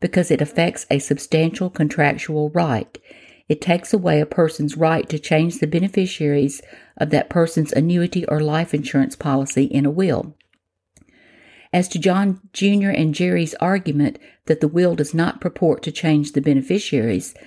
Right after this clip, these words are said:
the Circuit Court found that while it is true that the will doesn't change the names of the beneficiaries, it is clear that the intent of the testator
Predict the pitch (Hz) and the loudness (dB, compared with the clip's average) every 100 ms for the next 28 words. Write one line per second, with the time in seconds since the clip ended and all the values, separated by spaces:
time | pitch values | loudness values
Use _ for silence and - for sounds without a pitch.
0 | - - _ 165 - 185 202 - 185 160 | -20 -20 _ -4 0 0 -2 -4 0 0
1 | - - 160 135 127 139 _ _ _ 147 | 0 0 2 4 2 -2 _ _ _ -2
2 | 165 175 165 156 - _ - 156 - - | 0 0 0 -2 -6 _ -4 -4 -6 -14
3 | - 240 214 151 139 143 156 143 143 151 | 0 2 4 2 0 -2 2 0 2 0
4 | 151 - - 156 139 - 135 143 190 190 | 2 -4 0 2 2 0 2 2 2 0
5 | 160 131 135 127 127 110 - 90 87 131 | -2 0 2 0 0 -4 -2 0 0 -2
6 | - - - - - _ 175 180 - - | -6 -16 -20 -20 -20 _ -2 -2 -4 0
7 | 226 214 190 151 147 147 147 220 220 156 | 2 2 0 0 2 0 0 -2 0 -2
8 | 156 151 151 151 180 190 170 139 143 | -4 -4 -4 0 0 0 0 0 0